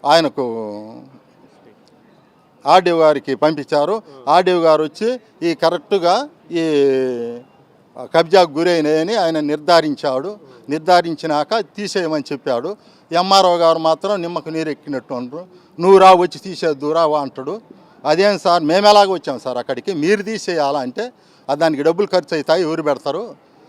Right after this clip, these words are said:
Speaker 1: అంటే, "నేను అక్కడికి వస్తే వాళ్ళు కొడతారు సార్, చంపుతారు సార్, వా-, అందుకు కదా నేను పక్కన ఉన్నదంటే, నువ్వు అంతటి మగోడి కాదులే, నేను చంపే మగోడి కాదులే" అని ఎంఆర్ఓ గారు అన్నారు. మేము ఒకసారి పదిసార్లు అని ఆయనతో, ఆయనతో కాక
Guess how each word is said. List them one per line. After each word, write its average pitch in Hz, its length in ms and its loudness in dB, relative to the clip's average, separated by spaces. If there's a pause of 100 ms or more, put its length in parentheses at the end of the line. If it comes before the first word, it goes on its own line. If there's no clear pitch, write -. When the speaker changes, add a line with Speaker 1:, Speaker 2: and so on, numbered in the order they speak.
(120)
Speaker 1:
అంటే, 214 160 -2
"నేను 202 240 4
అక్కడికి 196 300 0
వస్తే 214 200 2
వాళ్ళు 220 160 2
కొడతారు 208 360 -4
సార్, 190 280 -2 (120)
చంపుతారు 196 280 -6
సార్, 170 260 -2
వా-, 160 200 0
అందుకు 170 200 -6
కదా 185 260 0
నేను 170 140 -4
పక్కన 170 340 -6
ఉన్నదంటే, 156 400 -4 (420)
నువ్వు 160 140 2
అంతటి 175 240 0
మగోడి 196 420 2
కాదులే, 175 380 2
నేను 165 160 -4
చంపే 165 320 -2
మగోడి 165 420 -2
కాదులే" 147 280 0
అని 143 320 -6 (340)
ఎంఆర్ఓ 135 360 2
గారు 113 240 -4
అన్నారు. 117 360 -8 (680)
మేము 156 320 2
ఒకసారి 143 360 -2
పదిసార్లు 143 480 -2
అని 190 200 -10
ఆయనతో, 202 460 -4 (320)
ఆయనతో 175 300 2
కాక 190 520 0